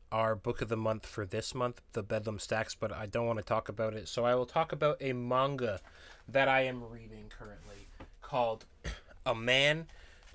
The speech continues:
and His Cat by Umi Sakurai. And it's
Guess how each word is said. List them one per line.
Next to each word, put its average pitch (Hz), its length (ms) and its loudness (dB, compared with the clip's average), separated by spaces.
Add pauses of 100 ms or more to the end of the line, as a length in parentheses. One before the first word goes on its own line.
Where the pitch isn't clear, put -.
(340)
and 123 160 4
His 120 140 2
Cat - 600 6 (600)
by 113 320 6 (140)
Umi 165 420 2 (220)
Sakurai. 101 720 0 (1000)
And 120 160 2
it's 113 220 -4